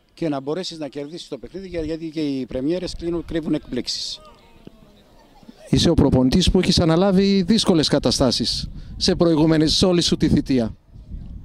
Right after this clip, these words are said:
Speaker 1: Εντάξει, δύσκολες. Ε, προσωπικά πιστεύω είναι τιμή για μένα όποια ομάδα σου κάνει πρόταση να πας και να δουλέψεις. Ε, α,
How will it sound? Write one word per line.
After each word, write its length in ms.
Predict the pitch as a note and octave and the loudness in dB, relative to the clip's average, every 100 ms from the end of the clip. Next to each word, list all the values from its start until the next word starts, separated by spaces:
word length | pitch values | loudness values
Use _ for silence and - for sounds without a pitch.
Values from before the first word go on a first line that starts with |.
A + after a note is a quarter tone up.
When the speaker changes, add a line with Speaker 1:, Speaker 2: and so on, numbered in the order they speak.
| - - - - - - - | -10 -6 -4 -6 -8 -10 -10
Speaker 1:
Εντάξει, 360 | - A3 - A2+ | -4 -4 -2 -4
δύσκολες. 720 | D3 - A2+ F2+ F2 - - | -4 -4 -4 -6 -6 -8 -6
Ε, 680 | C3+ B2+ B2 B2 B2+ C3 C3+ | -6 -4 -4 -4 -4 -6 -4
προσωπικά 440 | E3 - - - G3 | 0 0 0 -2 -6
πιστεύω 400 | D#3 G3+ F#3 F#3 | -6 -6 -4 -4
είναι 140 | F#3 | -4
τιμή 220 | D#3 F3+ | -2 -4
για 180 | G3 E3 | -2 -2
μένα 300 | C3+ C3 C3 | -2 -2 -2
όποια 260 | C3 D3 B2+ | 0 -2 -2
ομάδα 340 | B2 C3 A#2+ | -2 -2 -2
σου 220 | - - - | -4 -4 -4
κάνει 300 | C3+ B2 A#2+ | -4 -6 -6
πρόταση 520 | A#2+ B2 A#2 - G#2+ | -6 -6 -6 -10 -10
να 140 | G#2+ | -10
πας 480 | - A2 - - - - - - - - - - | -6 -4 -4 -8 -10 -8 -4 -4 -2 -2 -2 -4
και 160 | - A2 | -4 -4
να 180 | A2 A2 G#2+ G#2 G2 F#2 | -4 -6 -8 -10 -10 -12
δουλέψεις. 1080 | E2+ G#2 A#2+ - - - - - - - - - - - - - - | -8 -6 -6 -6 -12 -12 -14 -16 -18 -20 -20 -16 -12 -12 -12 -14 -10
Ε, 560 | C#3 C#3 C#3 C3+ C3 B2+ | -6 -2 0 0 0 -2
α, 880 | - C4 F#3 B2 - C#3 - A#2 | -4 -6 -8 -8 -6 -6 -8 -10